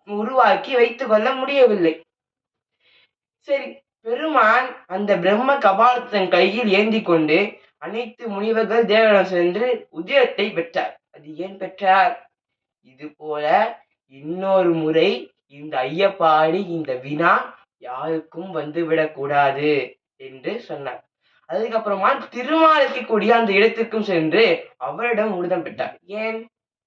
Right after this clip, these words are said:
அவருக்கும் இந்த செருக்கு மீண்டும் வரக்கூடாது என்றுதான் பெருமாள் உதிரம் பெற்றார். "போய்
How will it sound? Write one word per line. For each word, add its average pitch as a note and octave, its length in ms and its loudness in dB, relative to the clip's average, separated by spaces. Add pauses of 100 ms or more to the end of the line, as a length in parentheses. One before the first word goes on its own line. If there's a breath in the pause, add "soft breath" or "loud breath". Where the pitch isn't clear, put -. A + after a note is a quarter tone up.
(320)
அவருக்கும் D#3+ 800 -6
இந்த F#3+ 160 -2
செருக்கு F3+ 440 -2
மீண்டும் F3 440 0
வரக்கூடாது E3+ 680 2
என்றுதான் D#3+ 540 0
பெருமாள் D#3+ 380 0
உதிரம் D3+ 300 0
பெற்றார். - 480 -12 (420)
"போய் F3+ 480 -10